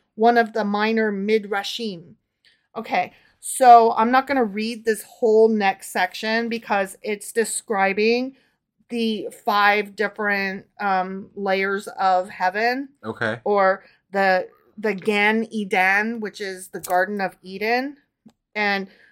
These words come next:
Speaker 1: so I'll just read the first part of this, okay?
Speaker 2: Okay.
Speaker 1: The Gan Eden at the east measures eight hundred thousand years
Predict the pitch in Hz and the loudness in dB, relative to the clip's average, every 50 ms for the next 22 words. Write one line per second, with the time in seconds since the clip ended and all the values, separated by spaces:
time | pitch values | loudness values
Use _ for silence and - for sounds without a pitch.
0 | _ _ _ - - - 240 220 214 202 - 185 220 233 233 220 - 233 233 226 | _ _ _ -10 0 2 4 4 4 4 4 4 4 4 2 -2 -2 -4 -4 -4
1 | - 190 - - - 214 208 208 - _ - - 185 180 180 - - - 123 - | -4 -8 -10 -4 -2 -2 -2 -2 -6 _ -6 -4 -4 -2 -2 -4 -6 -8 -12 -10
2 | - 196 180 - - 190 185 190 202 - _ - 120 113 - 131 117 - 143 143 | -8 -10 -10 -8 -2 -2 -2 -2 -2 -6 _ -16 -14 -8 -6 -4 -2 2 2 0
3 | 196 196 226 233 240 262 285 320 - - 277 254 214 240 233 233 240 226 208 196 | 2 2 2 4 4 4 2 0 -2 -6 -6 -4 2 4 4 4 6 4 4 2
4 | 185 180 180 202 220 _ _ _ - 214 214 208 214 226 202 - - - 247 233 | 2 0 -4 -10 -14 _ _ _ 2 2 2 2 2 -4 -4 -4 -6 -10 -8 -8
5 | 196 170 - - - - - - _ - 214 214 220 220 226 226 196 196 - _ | -8 -8 -10 -12 -14 -16 -18 -20 _ -4 0 0 0 2 2 0 -2 -2 -6 _
6 | - 262 277 - - - 254 247 233 233 214 220 - 226 220 220 226 214 208 220 | -4 -4 -4 -4 -6 -6 -6 0 0 0 0 0 2 6 6 6 6 6 2 -2
7 | 202 202 202 202 202 180 156 - - 165 - - | -4 -4 -2 0 0 0 0 -2 -6 -12 -20 -20